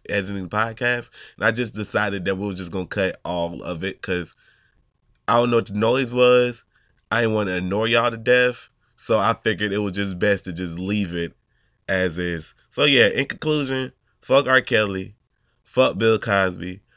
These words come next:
fuck anybody else that is manipulating little girls out here.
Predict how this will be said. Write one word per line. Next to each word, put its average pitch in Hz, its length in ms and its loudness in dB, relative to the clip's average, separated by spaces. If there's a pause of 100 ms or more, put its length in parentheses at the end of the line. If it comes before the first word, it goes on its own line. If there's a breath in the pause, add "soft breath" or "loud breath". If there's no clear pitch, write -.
(140)
fuck 131 400 -2
anybody 139 520 0
else 107 260 2
that 95 180 0
is 85 380 -14
manipulating 101 680 -4
little 101 180 -4
girls 87 360 -4
out 82 180 -4
here. 78 340 -12